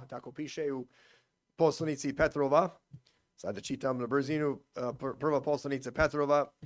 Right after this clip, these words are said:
peta glava, osmi stih, glasi ovako, kaže, „Budite trezveni.”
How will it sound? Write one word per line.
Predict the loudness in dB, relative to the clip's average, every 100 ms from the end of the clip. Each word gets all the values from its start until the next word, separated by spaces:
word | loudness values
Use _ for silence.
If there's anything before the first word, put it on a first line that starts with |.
| -6
peta | -4 -2 -4
glava, | 0 4 4
osmi | 2 -2 -8
stih, | -8 -6 -6 -6 _ _ _ _ _ _ _ _ _ _ 2
glasi | 6 6 4
ovako, | 4 6 4 2
kaže, | 2 2 2
„Budite | 2 2 4 2 0
trezveni.” | 0 2 4 2 2 0 2 0 -2